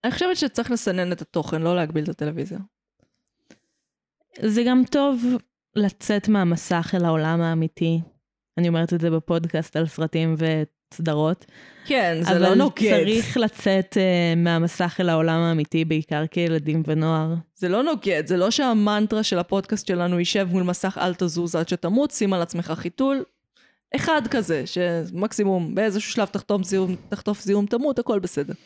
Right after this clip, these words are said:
Speaker 1: מתת מול המסך, עשית מה שאתה אוהב.
Speaker 2: עשית את מה שצריך.
Speaker 1: אז, אה, מתת ועושה מה שאתה אוהב.
Speaker 2: המוות מתקרב.
Speaker 1: אני איתך, אבל, אוקיי, יש, יש דיון. תמשיכו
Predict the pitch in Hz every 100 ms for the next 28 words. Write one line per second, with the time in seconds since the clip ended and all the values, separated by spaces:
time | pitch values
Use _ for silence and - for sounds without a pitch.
0 | _ _ - 226 233 202 202 175 180 185
1 | 175 214 254 208 180 - 190 - 226 226
2 | 180 170 170 - 165 156 - _ 208 214
3 | - - _ _ - 233 277 254 226 190
4 | 185 202 185 - 160 175 220 233 254 247
5 | 233 220 202 196 196 165 180 202 - -
6 | - - - - - _ _ _ _ _
7 | - _ _ _ _ - 180 156 202 156
8 | - - 160 156 147 80 - _ _ _
9 | _ _ - 311 254 285 403 - - -
10 | - 254 247 262 175 165 - - - -
11 | 285 262 415